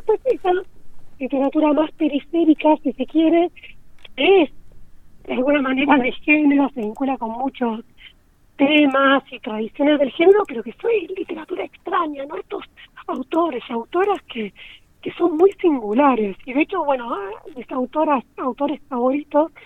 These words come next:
así dentro de la literatura de imaginación, eso, son súper potentes, ¿no? A mí me gusta eso, como la, la experiencia de un libro que vos lo agarrás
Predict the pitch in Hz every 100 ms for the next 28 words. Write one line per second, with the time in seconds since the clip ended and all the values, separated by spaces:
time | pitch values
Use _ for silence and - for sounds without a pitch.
0 | - - - - - 262 262 254 233 233
1 | 240 240 226 285 269 233 220 214 247 247
2 | - 302 311 349 - - - _ _ _
3 | _ _ - 269 - 214 _ _ _ _
4 | _ _ - - 349 - 254 294 - 339
5 | 359 - 240 285 247 220 208 208 285 269
6 | 294 330 285 - 254 226 - - 214 220
7 | 247 294 - - 262 330 392 339 277 254
8 | 262 294 359 349 - 262 311 294 247 269
9 | 330